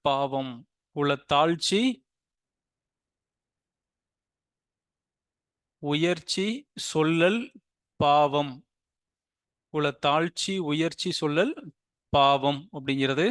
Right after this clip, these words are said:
அவர் சொன்ன வரைதான். "உழவுக்கும்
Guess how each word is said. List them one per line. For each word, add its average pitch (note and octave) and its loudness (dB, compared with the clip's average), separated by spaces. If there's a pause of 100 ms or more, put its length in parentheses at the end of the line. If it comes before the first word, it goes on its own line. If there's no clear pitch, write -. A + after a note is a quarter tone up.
(880)
அவர் C#3 -4
சொன்ன C#3+ -2
வரைதான். C3 -4 (1200)
"உழவுக்கும் F3 2